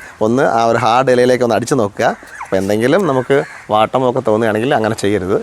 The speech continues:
ഇത് നമുക്ക് ഉറപ്പുള്ളത് കൊണ്ട്, നല്ല ഇലകളായതുകൊണ്ടാണ് നമ്മൾ ഈ വെറൈറ്റീസിലൊക്കെ അടിക്കുന്നത്. ചാമ്പ വെറൈറ്റീസിൽ, പേരയിൽ, അതുപോലെ തന്നെ നമ്മൾ ലൈവായിട്ട് പറിച്ച് കഴിക്കുന്ന ഫ്രൂട്ട് കിട്ടുന്ന എല്ലാത്തിലും നമുക്ക്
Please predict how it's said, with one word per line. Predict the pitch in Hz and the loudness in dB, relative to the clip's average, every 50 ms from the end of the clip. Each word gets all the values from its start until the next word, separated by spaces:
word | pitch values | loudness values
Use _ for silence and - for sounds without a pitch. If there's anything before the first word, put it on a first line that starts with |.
| - 113 | -2 -2
ഇത് | 127 135 139 | 0 0 0
നമുക്ക് | 131 135 135 143 139 147 165 175 - - 117 | 0 -2 0 0 0 2 2 0 0 0 0
ഉറപ്പുള്ളത് | 117 123 135 - - 151 147 139 131 127 | 0 0 0 -2 0 0 0 2 0 0
കൊണ്ട്, | 127 135 170 170 123 | 0 -2 -2 -2 -2
നല്ല | 113 113 120 127 120 | -2 -2 0 0 0
ഇലകളായതുകൊണ്ടാണ് | 113 117 120 123 123 117 117 120 131 127 120 113 113 104 107 139 196 - - - - - - - - | 0 0 2 2 2 2 2 0 0 -2 -2 -2 -2 -2 -2 -2 -4 -6 -10 -16 -20 -20 -12 -8 -6
നമ്മൾ | 107 104 110 131 247 262 - - - - - - 147 | -4 0 0 0 0 -2 -6 -10 -16 -16 -8 -2 0
ഈ | 160 165 | 2 2
വെറൈറ്റീസിലൊക്കെ | 143 131 117 107 120 - 120 113 107 | 2 2 0 0 -2 -4 -2 -2 -2
അടിക്കുന്നത്. | 98 95 101 98 92 90 71 - - - - | -2 -4 -4 -6 -8 -8 -12 -14 -10 -6 -2
ചാമ്പ | 107 104 107 110 117 113 107 | -2 0 0 2 2 2 2
വെറൈറ്റീസിൽ, | 107 101 104 98 92 107 - - 104 107 127 165 - - - - - - - | 2 2 2 0 -2 -4 -6 -4 0 0 0 0 -2 -6 -14 -20 -10 -4 0
പേരയിൽ, | 120 120 123 135 143 147 117 104 92 95 101 120 - - - - - - - 101 | 2 4 4 4 4 2 0 0 -2 -2 -2 -2 -4 -6 -10 -20 -18 -10 -6 -4
അതുപോലെ | 104 107 107 117 110 110 107 113 | -4 -2 0 0 0 0 0 0
തന്നെ | 110 117 139 180 - - - - - - - - - | -2 -2 -2 -4 -4 -8 -16 -20 -20 -20 -12 -6 -4
നമ്മൾ | 110 110 110 117 131 165 - - 104 107 107 | -2 -2 0 0 0 0 0 -2 -2 -2 0
ലൈവായിട്ട് | 110 120 139 156 165 170 175 170 170 - - | 2 2 2 2 2 2 2 0 -2 -2 -2
പറിച്ച് | 101 101 104 - - 117 | -2 -2 -4 -4 -4 -4
കഴിക്കുന്ന | 104 101 98 - 104 107 113 139 196 - - - - - - - - - | -4 -4 -6 -8 -6 -4 -4 -4 -4 -6 -12 -20 -20 -20 -20 -20 -18 -4
ഫ്രൂട്ട് | - 127 131 143 143 156 127 | 0 0 2 2 2 0 0
കിട്ടുന്ന | 120 - 107 107 107 104 98 - - 101 | 0 0 0 0 0 0 -2 0 0 0
എല്ലാത്തിലും | 107 117 131 147 147 143 - 123 117 101 90 | 2 2 2 2 0 0 -2 -4 -4 -4 -6
നമുക്ക് | 92 90 - 156 | -8 -6 -4 -4